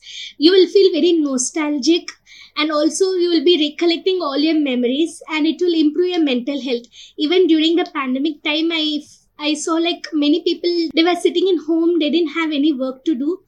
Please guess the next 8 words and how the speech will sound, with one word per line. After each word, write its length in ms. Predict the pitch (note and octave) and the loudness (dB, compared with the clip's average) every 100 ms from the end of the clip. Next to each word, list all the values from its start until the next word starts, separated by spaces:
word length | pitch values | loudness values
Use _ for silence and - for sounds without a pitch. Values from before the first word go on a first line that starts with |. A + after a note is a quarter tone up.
| - - | -20 -4
and 180 | D#4+ D#4+ | 0 2
there 120 | D#4+ | 2
was 200 | E4 F4 | 0 2
a 260 | G4 G4 G4+ | 4 4 2
mental 360 | D#4+ C#4+ C#4 F#4 | 2 2 2 0
stress 380 | - D#4+ D4+ - | 0 -4 -2 -2
for 160 | F#4 | -2
everyone 640 | D#4+ C4 A3+ C4+ C4 E4+ | 0 -2 -2 -4 -4 -6